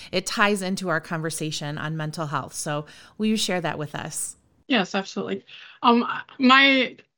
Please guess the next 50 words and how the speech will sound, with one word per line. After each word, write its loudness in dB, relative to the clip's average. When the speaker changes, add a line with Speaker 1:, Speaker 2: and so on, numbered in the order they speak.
Speaker 2:
testimony 2
that 2
I 0
shared 2
at 0
the 0
women's 0
retreat 0
was 4
kind 6
of 4
focusing 2
on 4
the 2
last 4
couple 4
years, 2
and 2
I'll 6
go 4
back 4
a -2
little 6
bit 0
further 0
before -2
that, 2
but 2
basically 2
the 2
bottom 4
line 0
is, -6
is -20
that -4
in 8
all 8
uncertainty, -2
you -6
have -4
to -2
trust 0
God 6
or 0
you're -2
not 0
gonna -4
get -10
anywhere. 4
Um, 0